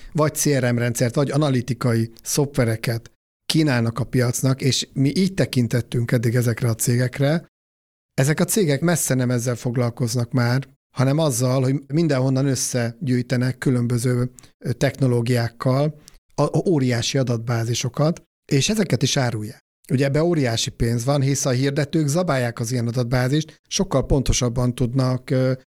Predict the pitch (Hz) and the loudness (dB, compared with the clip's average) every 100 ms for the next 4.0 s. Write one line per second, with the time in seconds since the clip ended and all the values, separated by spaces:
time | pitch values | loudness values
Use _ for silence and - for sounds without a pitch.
0 | - 143 - 139 120 117 113 120 117 127 | -4 -2 0 0 2 0 0 0 2 2
1 | 196 - _ _ _ _ _ 165 165 - | 0 -4 _ _ _ _ _ -2 0 0
2 | 233 240 269 165 - 160 139 170 151 165 | 2 2 2 0 0 0 0 0 0 0
3 | 165 - 185 - 135 127 127 131 151 | 0 0 -4 -2 -2 0 0 0 0